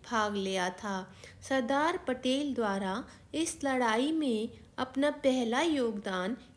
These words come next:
खेड़ा संघर्ष में दिया गया, जब खेड़ा क्षेत्र सूखे की चपेट में था और वहाँ के किसानों ने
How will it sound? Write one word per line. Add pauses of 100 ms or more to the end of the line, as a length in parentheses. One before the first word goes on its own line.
खेड़ा
संघर्ष
में (320)
दिया
गया, (400)
जब
खेड़ा
क्षेत्र (260)
सूखे
की
चपेट
में
था
और
वहाँ
के
किसानों
ने